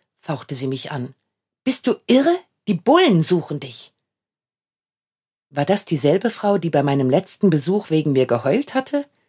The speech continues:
Doch was erwartete ich? Und eigentlich war ich auch nicht wegen ihr hier. „Sandra“, brachte ich heraus,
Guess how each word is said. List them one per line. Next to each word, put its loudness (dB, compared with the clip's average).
Doch -8
was 2
erwartete 2
ich? -8
Und -10
eigentlich -2
war 2
ich 0
auch -2
nicht -2
wegen 2
ihr 2
hier. -6
„Sandra“, 2
brachte 0
ich -2
heraus, 2